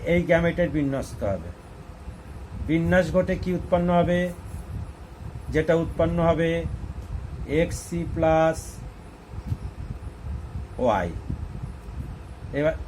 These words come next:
এইটার সঙ্গে এই গ্যামেটের মিলনে কি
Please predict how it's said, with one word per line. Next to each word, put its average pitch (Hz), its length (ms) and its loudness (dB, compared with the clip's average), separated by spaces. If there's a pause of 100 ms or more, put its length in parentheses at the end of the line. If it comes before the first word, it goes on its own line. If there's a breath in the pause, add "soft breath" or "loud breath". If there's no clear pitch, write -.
(280)
এইটার 196 360 6 (120)
সঙ্গে 185 460 4 (2000)
এই 190 100 6
গ্যামেটের 175 600 6
মিলনে 165 360 4
কি 170 120 -4